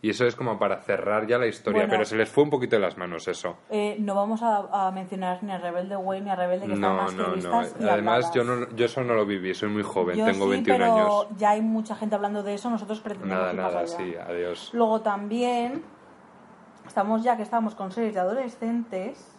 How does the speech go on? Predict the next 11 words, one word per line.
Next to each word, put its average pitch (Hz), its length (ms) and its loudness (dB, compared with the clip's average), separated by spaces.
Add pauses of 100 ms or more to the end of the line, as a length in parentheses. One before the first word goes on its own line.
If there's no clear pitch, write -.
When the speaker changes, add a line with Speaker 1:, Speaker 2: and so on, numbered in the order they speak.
(640)
Speaker 2:
eh, 208 340 -2
yo 196 60 -4
no 240 80 0
sé 370 120 -8
si 349 120 -2
incluir 240 720 0
American 214 500 -2
Horror 254 320 0
Story. 165 460 -8 (380)
Speaker 1:
¿En 95 100 -8
adolescentes? 90 920 -6